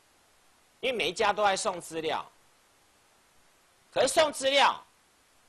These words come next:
有时候没有字卡，各位相信吗？你有想过这个问题吗？你有没有想过你只是其中的一只老鼠？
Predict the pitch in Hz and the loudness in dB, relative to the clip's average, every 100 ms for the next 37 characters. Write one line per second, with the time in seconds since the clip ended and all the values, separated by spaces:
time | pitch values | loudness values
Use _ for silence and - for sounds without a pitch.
0 | _ _ _ _ 170 185 294 254 240 214 | _ _ _ _ -2 4 4 4 2 2
1 | - 254 202 147 85 - _ _ _ - | -2 -6 -4 -4 -6 -10 _ _ _ -4
2 | 240 220 - 202 208 214 175 147 147 - | 0 0 0 -2 -4 -8 -6 -6 -6 -10
3 | _ _ _ _ _ _ _ _ _ _ | _ _ _ _ _ _ _ _ _ _
4 | _ _ _ _ _ _ _ _ _ _ | _ _ _ _ _ _ _ _ _ _
5 | _ _ _ _ _ _ _ _ _ _ | _ _ _ _ _ _ _ _ _ _
6 | _ - 233 285 214 175 240 - 208 202 | _ -2 0 2 0 0 -2 -2 -2 0
7 | 226 208 156 135 143 139 143 _ _ _ | 0 -2 -6 -8 -6 -8 -10 _ _ _
8 | _ _ _ _ _ _ _ _ _ _ | _ _ _ _ _ _ _ _ _ _
9 | _ - - _ 214 311 302 233 214 269 | _ -20 -20 _ 2 2 4 2 2 2
10 | 226 180 180 240 - 190 226 208 196 185 | 2 -2 -6 -4 -6 -4 -2 -2 -2 -2
11 | 202 165 165 180 135 87 | 2 4 2 0 -8 -12